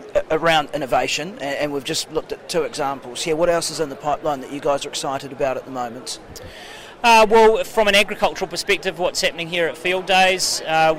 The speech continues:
Speaker 2: we're delighted that M P I is partners with us, and we've got a big investment into regenerative agriculture.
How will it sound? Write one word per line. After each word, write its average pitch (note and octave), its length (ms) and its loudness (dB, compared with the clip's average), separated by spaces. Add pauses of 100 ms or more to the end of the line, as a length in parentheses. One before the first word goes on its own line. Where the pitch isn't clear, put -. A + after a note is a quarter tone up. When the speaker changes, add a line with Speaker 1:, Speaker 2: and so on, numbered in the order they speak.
Speaker 2:
we're E3 420 4 (140)
delighted E3 500 2
that C#3 140 -2
M D3+ 160 -4
P C#3 160 -4
I D3 160 4
is D3 80 -4
partners B2+ 520 -4
with B2+ 140 0
us, D#3 220 2
and C#3 80 -6
we've C3 120 -8
got C3+ 120 2
a B2+ 60 0
big D3+ 260 -2
investment C#3+ 440 -6
into C3 200 -8
regenerative B2+ 480 -6
agriculture. E3 600 -4